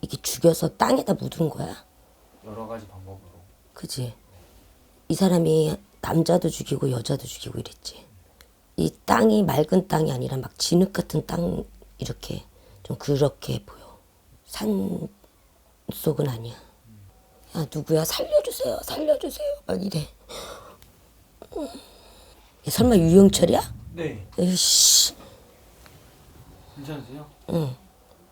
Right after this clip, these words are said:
Speaker 2: 어떤 느낌들을 좀 많이 지금?
Speaker 1: 그냥 "살려주세요." 그런 느낌. 머리가 너무 아프고.
Speaker 2: 그럼 이 사람은 지금 어떻게 감옥에 있잖아요. 이 사람은 지금 마음은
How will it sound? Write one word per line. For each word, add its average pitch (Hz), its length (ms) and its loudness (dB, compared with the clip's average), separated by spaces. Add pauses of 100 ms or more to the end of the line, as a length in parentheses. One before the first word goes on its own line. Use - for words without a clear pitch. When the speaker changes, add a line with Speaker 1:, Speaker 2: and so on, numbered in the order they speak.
(1080)
Speaker 2:
어떤 185 280 -6
느낌들을 110 420 -14
좀 98 120 -20
많이 92 220 -14 (120)
지금? - 220 -16 (1700)
Speaker 1:
그냥 202 460 0 (400)
"살려주세요." 143 840 -2 (1400)
그런 147 280 -4
느낌. - 300 -16 (420)
머리가 151 360 -2
너무 139 240 -6
아프고. - 480 -16 (760)
Speaker 2:
그럼 110 180 -18
이 113 40 -16
사람은 147 300 -12
지금 110 300 -14
어떻게 95 200 -16
감옥에 - 360 -8
있잖아요. 92 640 -14 (380)
이 113 60 -20
사람은 143 300 -8
지금 107 320 -14
마음은 110 600 -10